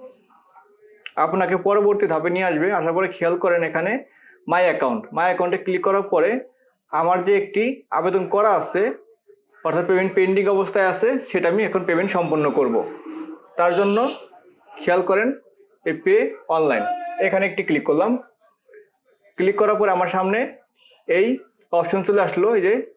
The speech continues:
এখানে ক্লিক করবেন। ক্লিক করার পরে আপনাকে এই পরবর্তী ধাপে নিয়ে আসবে, অর্থাৎ সোনালী বিল পেমেন্ট সিস্টেমে নিয়ে আসবে। আসার পরে আপনি খেয়াল করেন এখানে অনেকগুলো অপশন আছে, উপরে নিচে বিভিন্ন পেমেন্ট সাইট এখানে আছে, অর্থাৎ অনেকগুলো পেমেন্টের অপশন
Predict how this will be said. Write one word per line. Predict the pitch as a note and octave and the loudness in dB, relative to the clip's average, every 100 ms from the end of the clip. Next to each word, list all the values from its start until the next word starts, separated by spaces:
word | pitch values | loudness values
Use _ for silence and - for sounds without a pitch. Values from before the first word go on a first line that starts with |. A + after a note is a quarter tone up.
| - | -4
এখানে | D#3+ E3+ E3+ | -2 0 0
ক্লিক | E3 F#3 | 0 2
করবেন। | F#3+ B3 C4+ - | 2 0 -2 -4
ক্লিক | E3+ F#3 | -2 2
করার | F#3 F3 | 0 2
পরে | F#3 B3 C4+ - - - D3 | 0 0 -4 -16 -20 -6 -4
আপনাকে | E3+ F3 F#3+ | -2 -2 0
এই | F3+ G3 | 0 2
পরবর্তী | G#3+ G#3+ G#3+ E3 | 4 2 2 0
ধাপে | D3+ E3+ | -2 -2
নিয়ে | D#3+ | 0
আসবে, | C#3 B2+ | 0 0
অর্থাৎ | E3+ E3+ | 0 -2
সোনালী | F#3 F#3 F#3+ E3 | -2 2 0 0
বিল | F3+ F3+ | -2 0
পেমেন্ট | F#3+ G3+ G3+ | -2 -2 -2
সিস্টেমে | F#3 F#3 G#3+ C4+ - _ _ E3+ | -2 0 0 -2 -8 _ _ -2
নিয়ে | F#3 E3 | 0 0
আসবে। | A#2+ A2+ - - _ D#3+ | 0 -2 -4 -16 _ -6
আসার | E3+ F#3+ | -2 0
পরে | G3+ F#3 | 0 0
আপনি | G3 G#3 - | 0 -4 -2
খেয়াল | F3 F3+ | -2 0
করেন | F3+ G3 B3 - - E3+ | 0 0 -2 -6 -8 -4
এখানে | F3+ F#3+ F#3+ | -2 0 0
অনেকগুলো | G3+ G3 F#3+ F#3+ E3+ | 0 0 2 4 2
অপশন | - E3+ D#3+ | -2 -4 -4
আছে, | D3+ G#3 C4+ - _ _ _ G3 | -2 -2 -4 -10 _ _ _ -4
উপরে | F#3 G3+ F#3+ | 2 2 2
নিচে | E3 F#3 F3 | -2 -2 0
বিভিন্ন | F3+ F3+ G#3+ G#3+ | 0 0 -2 0
পেমেন্ট | E3+ E3+ E3 | 0 0 -2
সাইট | F#3 G#3+ - - | -2 -2 -6 -8
এখানে | D#3+ E3+ E3 | -4 0 0
আছে, | D3 C3 | 0 -2
অর্থাৎ | D3+ F#3+ G#3+ | -2 -2 0
অনেকগুলো | F3+ F3+ F#3 G#3+ C#4+ - - - - _ _ | 0 0 2 2 2 -4 -18 -20 -20 _ _
পেমেন্টের | F#3 F#3 F#3+ G#3+ C4 - - _ - - - - - F3+ | 0 0 0 2 0 -2 -14 _ -20 -20 -20 -20 -2 0
অপশন | F3 - | 0 0